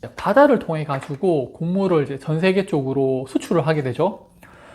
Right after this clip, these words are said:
그런데 러시아가 크림 반도를 점령하고 있어서 지금까지는 이 협정을 통해서 공격을 하지 않았어요. 하지만은 전쟁이 좀 장기화가 되다 보니까 어떡해요?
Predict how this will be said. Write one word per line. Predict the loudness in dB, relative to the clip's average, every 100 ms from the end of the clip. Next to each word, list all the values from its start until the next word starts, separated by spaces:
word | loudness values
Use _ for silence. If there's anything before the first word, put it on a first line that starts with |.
| -20 -20 -2
그런데 | 2 4 4 4
러시아가 | 2 2 4 2 2
크림 | 2 2 4
반도를 | 4 4 2 0
점령하고 | 0 -2 0 0
있어서 | -2 0 4 4 2
지금까지는 | 0 0 4 2 2 -6
이 | 0
협정을 | 0 2 0
통해서 | 0 -4 -6
공격을 | -4 -2 0 0 -2
하지 | -2
않았어요. | -2 -4 -6 -6 -8 -12 _ _ _ _ _ _ -20 -20 -20 _ -2
하지만은 | 2 4 4 2 -4 -10 _ -16
전쟁이 | -8 -2 2 2 2
좀 | -2
장기화가 | -4 -4 2 4 4 4
되다 | 2 2
보니까 | 2 -4 -2 -2 0 -2 -8 -20 _ -10
어떡해요? | -8 -8 -6 -8